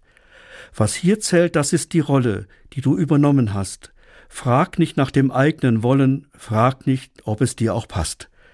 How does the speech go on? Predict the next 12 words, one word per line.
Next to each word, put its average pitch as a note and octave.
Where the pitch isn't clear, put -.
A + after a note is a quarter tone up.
Wo D3
kann D3+
ich -
den D#3
Ausweg D#3
finden, C#3
der C#3+
mich C#3+
aus C3
der C#3
Enge B2+
führt? -